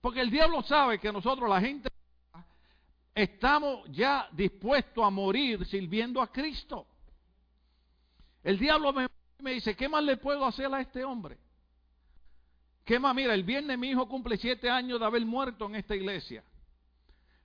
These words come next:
Y el diablo estoy seguro que dijo, "Con esa lo elimino, con esa lo saco del ministerio, con esa no predica más, con esa no motiva más a los hermanos, con esa la iglesia no sigue hacia adelante". Pero es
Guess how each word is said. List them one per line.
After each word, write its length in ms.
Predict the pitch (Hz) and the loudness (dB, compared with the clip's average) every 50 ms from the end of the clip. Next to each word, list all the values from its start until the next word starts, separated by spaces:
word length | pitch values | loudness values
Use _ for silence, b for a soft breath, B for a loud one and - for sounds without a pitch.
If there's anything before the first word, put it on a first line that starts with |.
| _ _ _ - | _ _ _ -6
Y 120 | 127 180 | 0 2
el 140 | 202 190 180 | 2 2 4
diablo 320 | 180 247 285 285 294 254 | 4 4 4 4 2 0
estoy 180 | 202 - 269 269 | -2 0 -2 -4
seguro 460 | - 254 247 247 269 285 285 285 226 | 0 -2 -2 0 0 -4 -4 -4 -2
que 100 | 202 247 | -2 -2
dijo, 240 | 262 262 240 233 202 | 0 2 2 2 2
"Con 240 | 185 196 190 185 208 | 0 -2 -2 0 2
esa 480 | 247 294 294 233 - - - 277 247 B B B B | 0 0 0 -2 -4 -6 -4 -4 -4 B B B B
lo 140 | - 208 214 | 2 4 4
elimino, 540 | 214 208 196 190 233 294 294 262 233 196 180 | 4 4 2 2 2 2 2 0 0 -2 -2
con 240 | - 180 190 185 220 | -2 -2 -2 0 0
esa 320 | 277 302 240 - 269 277 | 0 0 0 0 0 0
lo 140 | 254 233 180 | 0 -2 -2
saco 340 | - 220 262 285 269 226 254 | 4 6 6 6 6 4 -2
del 100 | 247 233 | -2 -2
ministerio, 540 | 226 226 214 - - 240 262 254 233 220 175 | -2 -4 -4 -2 -2 -2 0 0 0 -2 -2
con 180 | 185 180 214 | -2 -4 -2
esa 280 | 262 285 240 - 254 240 | -2 -2 -2 0 0 0
no 140 | 277 277 - | 0 0 -2
predica 500 | - 254 247 254 277 262 - 247 233 220 | 0 -2 -2 -2 -2 -4 0 -2 0 2
más, 200 | 262 269 - B B B | 4 4 4 B B B
con 220 | B - 240 226 254 | B 2 2 2 2
esa 280 | 285 277 - 233 262 | 0 0 0 0 0
no 140 | 262 277 285 | 2 2 2
motiva 460 | 269 247 240 - 262 294 269 247 254 | 2 0 0 0 0 0 2 4 4
más 100 | 262 269 | 4 6
a 80 | 269 269 | 4 4
los 80 | 240 220 | 4 2
hermanos, 380 | 226 233 269 277 262 247 202 | 2 2 2 2 2 2 0
con 200 | 175 220 208 214 | 0 0 0 2
esa 380 | 262 294 285 226 - 285 277 214 B B B | 2 0 0 2 2 2 2 2 B B B
la 140 | 247 277 226 | 4 4 6
iglesia 440 | 208 240 277 285 - - 277 277 262 | 6 6 4 4 4 2 0 0 0
no 120 | 277 233 | 0 -2
sigue 200 | - 262 269 277 | -2 -2 0 0
hacia 200 | 262 - 247 269 | 0 2 2 0
adelante". 480 | 254 254 247 277 294 269 233 196 240 226 | 0 2 4 4 4 4 4 0 0 2
Pero 240 | - 180 233 226 | 4 2 2 4
es 240 | 247 269 302 294 - | 6 8 8 8 6